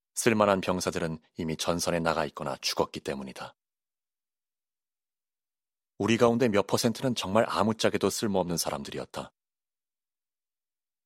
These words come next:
부모들은 열다섯 살짜리 소년을 의용군에 넣으려고 데려왔다. 부모들은 의용군 임금인 일 급 시페세타 때문이라고 공공연하게 밝혔다.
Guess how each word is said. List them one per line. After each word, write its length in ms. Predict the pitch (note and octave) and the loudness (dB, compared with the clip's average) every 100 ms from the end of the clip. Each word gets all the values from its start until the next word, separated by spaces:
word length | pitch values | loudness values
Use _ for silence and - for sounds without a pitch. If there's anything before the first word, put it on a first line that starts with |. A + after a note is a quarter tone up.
| _ - | _ -4
부모들은 600 | G#2 F#2 - E2+ D2+ D2 | 0 0 0 -2 0 2
열다섯 380 | F2 - - | 0 0 -6
살짜리 360 | - F2 - E2 | 0 0 0 -2
소년을 440 | - E2 D#2 D#2 D#2 | -2 -4 -6 -6 -4
의용군에 460 | E2+ E2 D#2 D#2 | -4 -4 -4 -4
넣으려고 420 | D2+ D2 C#2+ C#2 | -4 -4 -6 -10
데려왔다. 580 | - - C2 - - - _ _ _ _ _ _ _ _ _ _ _ _ _ _ _ _ _ _ - | -10 -6 -6 -8 -14 -16 _ _ _ _ _ _ _ _ _ _ _ _ _ _ _ _ _ _ -6
부모들은 560 | G#2 F#2+ - F2 D#2+ - | -2 0 0 -4 -6 -8
의용군 440 | F#2 F#2+ F#2 F#2 F2+ | -2 0 2 0 0
임금인 480 | F2 E2+ F2+ E2 D2+ _ _ _ _ _ - | -2 -2 -2 -4 -8 _ _ _ _ _ 0
일 180 | G2 G2+ | 2 2
급 140 | G#2+ | 0
시페세타 560 | - - - - - G#2+ | -2 -4 0 0 0 0
때문이라고 680 | G#2 G2 F#2 F2+ F2 E2 - | 2 2 2 0 -2 -6 -4
공공연하게 580 | - F#2+ F2+ E2+ D#2 D#2+ | -2 0 0 -2 -2 -4
밝혔다. 540 | D2+ - - D2 | -6 -10 -10 -10